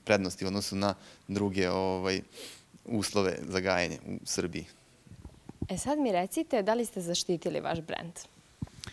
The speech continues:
Speaker 1: Pa, što se tiče zaštite, to je sa Goranom Zecom, našim predsjednikom Vegečke zadruge, zajedno smo svi potrudili se da on izgura svoj projekat do kraja i da se taj brend zaštiti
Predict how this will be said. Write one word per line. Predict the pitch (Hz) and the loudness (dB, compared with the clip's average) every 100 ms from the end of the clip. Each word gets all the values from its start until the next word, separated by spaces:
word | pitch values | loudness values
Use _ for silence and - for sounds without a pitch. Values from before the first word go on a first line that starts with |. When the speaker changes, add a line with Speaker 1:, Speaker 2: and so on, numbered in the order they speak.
| - | -6
Speaker 1:
Pa, | - 113 | -2 0
što | 123 | 0
se | 113 | 0
tiče | - 127 104 | 0 0 4
zaštite, | 117 131 - 104 104 | 6 6 4 -2 0
to | 113 107 | 4 4
je | 101 - - - | 4 2 -10 -14
sa | - 110 | 0 4
Goranom | 110 110 110 101 | 6 6 6 2
Zecom, | 107 104 95 | 2 2 2
našim | 101 98 - 92 - - - - | 0 0 -2 -4 -8 -20 -20 -4
predsjednikom | 101 101 110 101 95 90 - | 0 2 2 0 -2 -4 0
Vegečke | 101 104 - 95 | 2 2 0 2
zadruge, | 107 117 101 98 | 6 6 6 2
zajedno | 98 110 104 | 4 4 4
smo | 95 92 | 0 -6
svi | - 107 101 - - - - - | -2 -2 -2 -6 -20 -20 -20 -8
potrudili | 107 - 110 113 117 | -4 0 2 4 4
se | - 101 95 | 4 2 2
da | 92 107 | 4 4
on | 110 107 | 6 4
izgura | 101 110 101 | 4 4 4
svoj | - 107 | 4 2
projekat | - 104 104 98 | 4 4 4 0
do | 92 98 | -4 0
kraja | 107 120 127 104 - - | 6 8 8 4 0 -6
i | 107 | 0
da | 104 | 2
se | 104 101 | 2 2
taj | 107 101 | 4 4
brend | 104 104 98 | 2 0 2
zaštiti | 101 101 - 139 135 107 | 4 4 4 -2 0 -2